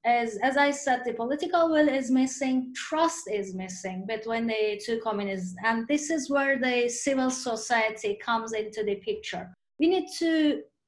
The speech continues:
listen to each other. We need to understand. We need to start talking each other's language,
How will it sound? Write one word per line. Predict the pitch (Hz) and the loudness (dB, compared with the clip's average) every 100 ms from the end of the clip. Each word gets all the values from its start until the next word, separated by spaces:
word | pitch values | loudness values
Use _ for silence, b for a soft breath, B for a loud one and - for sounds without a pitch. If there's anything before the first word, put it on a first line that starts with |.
| _ - | _ -4
listen | 262 277 - 196 180 | 4 6 4 -2 -4
to | 185 | -4
each | 175 - | -6 -8
other. | 180 180 196 | -6 -4 0
We | 254 | 4
need | 311 311 - | 6 4 -2
to | 302 | -2
understand. | 269 269 226 220 - 202 202 | 2 2 2 -2 -6 -6 -2
We | 262 | 0
need | 320 302 | 0 0
to | 381 | -2
start | - - 277 277 | -2 0 0 0
talking | 311 294 294 311 277 285 | 0 0 2 0 0 0
each | 320 302 - | -2 -2 -2
other's | 294 285 247 220 | 0 2 0 0
language, | 262 294 277 170 180 | 4 6 6 2 -6